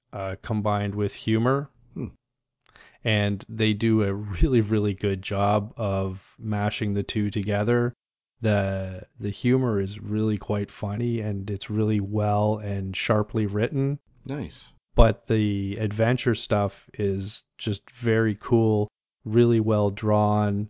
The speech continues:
Speaker 1: The action scenes are just fantastic, uh, to just visually. And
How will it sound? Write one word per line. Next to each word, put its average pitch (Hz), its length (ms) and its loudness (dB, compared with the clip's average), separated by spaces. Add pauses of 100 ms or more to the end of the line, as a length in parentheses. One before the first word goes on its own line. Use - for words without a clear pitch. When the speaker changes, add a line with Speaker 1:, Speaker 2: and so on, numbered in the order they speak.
(1000)
Speaker 1:
The 98 280 0
action 107 480 0
scenes 98 500 -6
are 98 120 -4
just 98 220 -4 (100)
fantastic, 104 920 -2 (540)
uh, 98 320 -6
to 98 600 -2 (200)
just 110 200 -2
visually. 117 720 0 (160)
And 110 360 0